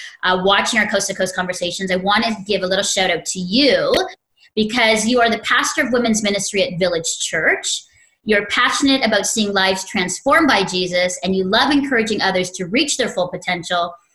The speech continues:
as they advance the kingdom of God in their lives. You're the co-founder and visionary at Leverage, a network for women in leadership.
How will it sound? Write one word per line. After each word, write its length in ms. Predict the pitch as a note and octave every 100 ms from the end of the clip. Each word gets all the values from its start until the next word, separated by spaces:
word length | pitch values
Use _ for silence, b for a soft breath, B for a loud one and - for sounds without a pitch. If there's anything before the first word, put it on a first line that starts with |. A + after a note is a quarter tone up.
| B -
as 100 | G3
they 180 | G3+ G3
advance 340 | F3 A3+ A#3+
the 80 | A#3+
kingdom 300 | - G#3+ G3+
of 120 | F3+
God 200 | F#3+ F3+
in 80 | F3
their 140 | D#3+
lives. 580 | E3 F#3 G3+ B3 C4+ -
You're 120 | G#3
the 100 | F#3
co-founder 600 | F#3 - D4 D4 B3+ B3 A#3+
and 120 | G3+
visionary 640 | G3 F#3+ G3 F#3 F3+ F3+
at 140 | E3+ D#3+
Leverage, 720 | F3+ G3 A3+ B3 A#3 G#3+ - B B B -
a 60 | F3
network 440 | F#3+ B3 A3+ B3+
for 160 | - G#3
women 320 | F#3+ G3 F#3
in 160 | - F3 F3
leadership. 600 | G3 G#3 F#3+ - E3